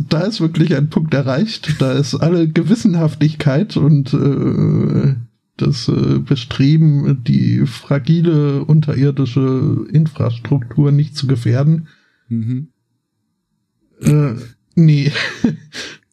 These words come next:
Speaker 1: Da, da
Speaker 2: Aha,
Speaker 1: wählte ich
Speaker 2: er
Speaker 1: dann
Speaker 2: weiß
Speaker 1: doch
Speaker 2: nicht, wie man die
Speaker 1: die,
Speaker 2: kleinen Muscheln
Speaker 1: die,
Speaker 2: benutzt.
Speaker 1: <laughs> ich, ich wählte dann doch die nach mir die Sintflut, äh, den <laughs> Ansatz.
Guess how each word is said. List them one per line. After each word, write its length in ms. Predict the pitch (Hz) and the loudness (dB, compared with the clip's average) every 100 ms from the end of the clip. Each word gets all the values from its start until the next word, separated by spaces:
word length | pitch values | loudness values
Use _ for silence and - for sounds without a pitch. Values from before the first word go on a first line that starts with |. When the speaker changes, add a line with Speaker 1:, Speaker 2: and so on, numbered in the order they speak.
| - | -4
Speaker 1:
Da, 140 | 131 | -2
da 200 | 135 156 | 0 2
Speaker 2:
Aha, 80 | 147 | 2
Speaker 1:
wählte 220 | 156 127 | 2 2
ich 60 | - | 2
Speaker 2:
er 60 | 131 | 2
Speaker 1:
dann 140 | 151 | 2
Speaker 2:
weiß 140 | 139 | 2
Speaker 1:
doch 100 | 156 143 | 0 -2
Speaker 2:
nicht, 140 | - | -4
wie 40 | 131 | -4
man 120 | 127 | -2
die 80 | - | 2
Speaker 1:
die, 40 | |
Speaker 2:
kleinen 200 | 156 156 | 4 6
Muscheln 320 | 135 156 127 117 | 4 2 2 0
Speaker 1:
die, 60 | 110 | 0
Speaker 2:
benutzt. 380 | 113 - - - - - | -2 -4 -14 -20 -20 -16
Speaker 1:
<laughs> 300 | - - 151 | -14 -12 -4
ich, 180 | - 139 | -2 -2
ich 220 | 117 - | -4 -2
wählte 240 | 127 123 | 0 0
dann 200 | 131 135 127 | 0 0 -2
doch 240 | 127 - | -4 -4
die 300 | 127 123 120 | -2 0 2
nach 360 | 131 139 156 - | 2 0 0 0
mir 140 | 123 | 0
die 100 | 120 | -2
Sintflut, 640 | - 131 117 123 113 - 117 | 0 -2 0 -2 -2 -2 -2
äh, 240 | 147 143 - _ _ | -2 -2 -6 _ _
den 1160 | 147 143 - - 196 - - 139 131 139 131 165 | 0 0 -2 -4 -6 -4 -2 -2 0 0 2 0
<laughs> 360 | - 185 - - | -2 -4 -2 0
Ansatz. 640 | 135 160 131 135 120 | 2 2 2 0 -2